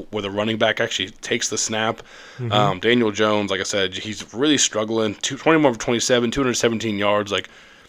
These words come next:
Speaker 1: not a bad stat line, but also, like, he just didn't do anything.
Speaker 2: Yeah, and he's still injured. Uh,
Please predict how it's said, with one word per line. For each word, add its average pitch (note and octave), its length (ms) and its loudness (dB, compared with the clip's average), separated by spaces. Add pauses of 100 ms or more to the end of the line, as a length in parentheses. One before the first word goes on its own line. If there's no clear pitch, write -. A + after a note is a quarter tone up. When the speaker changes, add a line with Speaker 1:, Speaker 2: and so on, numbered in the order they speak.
(180)
Speaker 1:
not C3 180 4
a A2+ 40 2
bad G#2+ 220 2
stat G#2+ 300 4
line, G2+ 320 -2 (420)
but A2+ 140 8
also, G#2+ 420 6
like, G2 200 2
he A#2+ 120 -2
just A#2+ 240 -4
didn't G#2 360 -4 (100)
do G#2+ 240 0
anything. - 460 -8 (340)
Speaker 2:
Yeah, A#2 440 2
and C3+ 120 2
he's F3+ 180 4
still C3 480 2 (160)
injured. C3 500 0 (320)
Uh, A#2 360 0